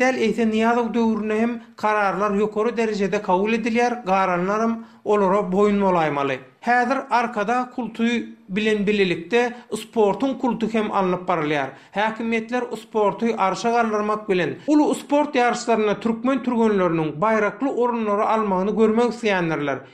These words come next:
Emma olar bir zada düşünmeýärler. Resmiýetler "Bar git, medal getir" diýileni bilen,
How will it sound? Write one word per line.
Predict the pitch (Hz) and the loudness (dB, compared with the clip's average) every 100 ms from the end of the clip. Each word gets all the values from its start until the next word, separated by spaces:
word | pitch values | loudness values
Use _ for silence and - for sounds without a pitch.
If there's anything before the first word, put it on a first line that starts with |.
| - | 0
Emma | 247 262 262 | 2 4 2
olar | 254 247 247 220 | 2 2 2 0
bir | 277 | 2
zada | 247 226 220 190 | 2 2 0 0
düşünmeýärler. | 208 226 190 180 156 143 139 - - | -2 0 0 0 0 -2 -4 -8 -6
Resmiýetler | 180 226 233 214 214 226 220 175 170 | 0 0 0 0 2 2 0 0 0
"Bar | 226 254 | 0 2
git, | 214 208 - - | -2 -4 -14 -6
medal | 185 208 233 262 | 0 2 2 2
getir" | 247 226 240 208 | 2 0 -2 -2
diýileni | 214 202 196 226 | -4 -2 0 0
bilen, | 214 175 - | 2 0 -2